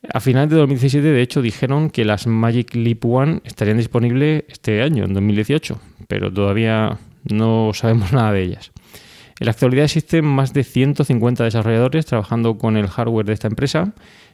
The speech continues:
que, según nos dicen, nos ofrecerá, pues, múltiples funcionalidades a, tanto en uso doméstico como profesional. Pero existen muchas dudas sobre cómo van a funcionar realmente estas gafas,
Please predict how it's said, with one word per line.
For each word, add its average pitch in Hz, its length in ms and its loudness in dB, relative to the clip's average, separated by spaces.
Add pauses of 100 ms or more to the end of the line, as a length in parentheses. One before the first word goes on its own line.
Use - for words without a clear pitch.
(140)
que, 104 360 -2
según - 280 -4
nos 104 120 0
dicen, 127 260 0
nos 120 140 0
ofrecerá, 107 440 -2
pues, 110 440 -6 (460)
múltiples 117 420 2
funcionalidades 110 760 0
a, 98 360 -2 (260)
tanto 101 540 -2 (220)
en 104 160 -2
uso 113 180 2
doméstico 117 680 0
como 117 400 -2
profesional. 98 640 -6 (840)
Pero 135 140 2
existen 143 280 0
muchas 131 220 0
dudas 143 280 0
sobre 110 260 0
cómo 120 200 4
van 113 100 4
a 104 60 2
funcionar 113 420 0
realmente 107 320 2
estas 104 220 -4
gafas, 147 560 0